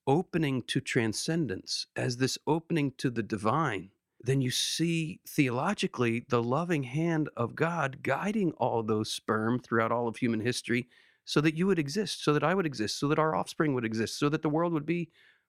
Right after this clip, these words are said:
what the world is. Everyone who exists, God wanted to exist. You are not the end result of random meaningless. You, you are the end result of a father's love,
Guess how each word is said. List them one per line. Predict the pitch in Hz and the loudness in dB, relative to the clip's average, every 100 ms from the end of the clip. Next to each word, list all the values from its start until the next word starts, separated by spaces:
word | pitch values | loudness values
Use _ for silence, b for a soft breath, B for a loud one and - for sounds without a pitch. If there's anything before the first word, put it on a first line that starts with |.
| - | -4
what | 147 | 0
the | 143 | 2
world | 143 147 | 2 0
is. | 208 139 - _ b b b _ - | -2 -2 -8 _ b b b _ 4
Everyone | 185 208 226 202 | 4 6 4 4
who | 175 | 4
exists, | 165 131 135 - | 2 4 0 6
God | 135 135 | 4 6
wanted | 123 127 113 | 2 2 2
to | - | 0
exist. | 113 104 95 - | 0 0 -4 0
You | 120 127 | 2 4
are | 123 | 4
not | 127 151 175 - | 4 4 4 2
the | 170 | 4
end | 156 143 | 4 4
result | 127 131 123 - | 2 0 0 -4
of | 107 110 | 0 4
random | 131 139 131 127 b b b - | 4 4 0 -2 b b b -2
meaningless. | 117 127 123 104 87 - | 2 4 4 0 -4 -2
You, | 117 117 92 | 0 0 0
you | 120 113 | 0 2
are | 107 | 2
the | 107 - | 0 0
end | 131 156 | 2 2
result | 160 131 123 127 _ b b b _ | 0 0 0 0 _ b b b _
of | 127 | 0
a | 101 | 0
father's | - - 123 123 120 117 104 - | -2 0 2 2 2 0 -2 -8
love, | 98 107 85 120 | -2 0 -2 -6